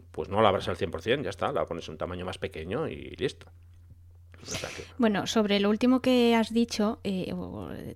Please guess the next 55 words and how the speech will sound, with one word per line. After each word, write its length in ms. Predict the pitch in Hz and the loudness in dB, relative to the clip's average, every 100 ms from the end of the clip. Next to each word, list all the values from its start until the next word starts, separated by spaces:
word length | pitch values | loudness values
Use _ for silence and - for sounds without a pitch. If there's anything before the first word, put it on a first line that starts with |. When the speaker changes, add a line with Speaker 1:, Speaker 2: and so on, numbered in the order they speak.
| - | -12
Speaker 2:
esta, 480 | 175 - - 175 - | -12 -12 -8 -6 -6
estas 300 | 180 185 185 | -6 -6 -6
últimas 300 | 185 190 - | -4 -2 -2
cosas 240 | 185 185 | -4 -4
que 80 | 196 | -4
has 100 | 180 | -2
ido 140 | 190 | -2
comentando, 560 | 190 185 175 190 196 - - | -2 -2 -2 0 0 -4 -4
eh, 340 | 196 180 - - - | -4 -2 -4 -8 -10
eh, 180 | - - | -10 -6
quería 260 | - 190 196 | -2 2 2
hacer 360 | 202 233 - - - - - | 4 2 2 -6 -18 -18 -2
tres, 220 | 208 - - | -2 -2 -8
tres 220 | - 185 - | -4 -4 -2
puntualizaciones 680 | 202 190 180 185 190 196 | 0 0 0 -2 -2 -2
o, 80 | 196 | 0
bueno, 220 | 180 180 165 | 0 0 -2
o 60 | |
añadir 400 | 170 170 175 180 | -2 -2 -2 -2
tres 200 | - 180 | -4 -4
cosillas. 500 | 190 - 180 165 170 - - - | -4 -4 -4 -4 -6 -10 -10 -8
Speaker 1:
Ujú. 100 | - | 0
Speaker 2:
La 160 | 202 | 0
primera, 520 | 196 196 208 240 269 - 220 - | 2 0 4 4 4 2 -4 -6
sobre 280 | - 208 190 | -2 0 2
lo 100 | 185 | 2
último 260 | 208 220 | 0 0
que 60 | 233 | -2
has 80 | - | 0
comentado 380 | 226 214 214 | 0 0 0
sobre 220 | 208 220 208 | 0 2 2
el 120 | 202 | 2
ruido, 540 | 208 220 226 277 302 - - | 2 2 2 0 -2 -8 -6
eh, 200 | 180 175 | -4 -2
yo 160 | 180 | -2
creo 160 | 190 208 | -2 -2
que 80 | 208 | -2
no 80 | |
hay 80 | 185 | -2
que 80 | 190 | -2
tenerle 400 | 214 196 196 208 | -2 -2 0 0
miedo 240 | 190 185 | 0 0
al 100 | 196 | 0
grano, 380 | 180 185 233 202 | 0 2 2 0
o 40 | - | -2
sea, 160 | 185 | -4
que 80 | 175 | -4
es 60 | - | -4
que 120 | 180 | -4
parece 360 | 180 170 196 185 | -4 -4 -6 -6
que 80 | |
es, 120 | 185 - | -6 -4
que 160 | 190 | -2
es 180 | 180 - | -2 -4
una, 520 | 190 185 180 175 180 | -4 -2 -2 -4 -6